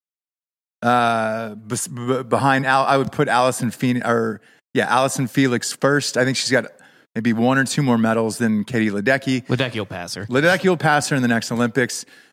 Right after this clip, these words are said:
Speaker 1: Um, but she's the greatest we've ever had. This guy is gonna smash all of her collegiate records, and nobody's gonna say a fucking word about it.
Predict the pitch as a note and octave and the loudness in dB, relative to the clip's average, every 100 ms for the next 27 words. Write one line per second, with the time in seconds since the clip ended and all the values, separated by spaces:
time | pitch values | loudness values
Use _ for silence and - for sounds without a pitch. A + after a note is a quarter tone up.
0 | _ G#2+ A2 A2 G#2+ G#2+ G#2+ - - B2 | _ -2 0 0 -2 -2 -4 -6 2 2
1 | B2 - - _ _ _ _ _ _ _ | 2 -8 -20 _ _ _ _ _ _ _
2 | _ _ - - G3 G3+ D#3+ C#3+ A2 D3 | _ _ -4 0 2 2 0 -2 0 2
3 | D3 D3+ - D3 A#2 A#2+ A2 F2+ A2+ A#2+ | 2 0 0 2 2 2 0 0 0 0
4 | C#3 - _ _ _ _ _ _ _ _ | -4 -12 _ _ _ _ _ _ _ _
5 | _ _ - D#3 - - E3 D3+ C3+ B2 | _ _ 0 0 0 0 2 4 4 2
6 | A2+ B2+ A#2+ - - C3 C3 - A2+ A#2+ | 2 0 0 -2 0 2 2 2 0 2
7 | A#2 - A#2+ - G#2+ G#2+ G2+ G2 G#2 A2+ | 0 0 -4 -2 0 0 0 0 0 0
8 | C3+ C#3+ - - - - - - A2 A2 | 0 -2 -6 -12 -20 -20 -20 -8 0 2
9 | A2 G#2 - - _ - - C3 B2+ A2+ | 2 0 -2 -8 _ -12 0 2 2 0
10 | B2 G#2 A#2 - B2 - G#2+ G#2 F#2+ G2 | -2 2 0 0 -4 -2 -2 -2 -4 -6
11 | F#2+ | -8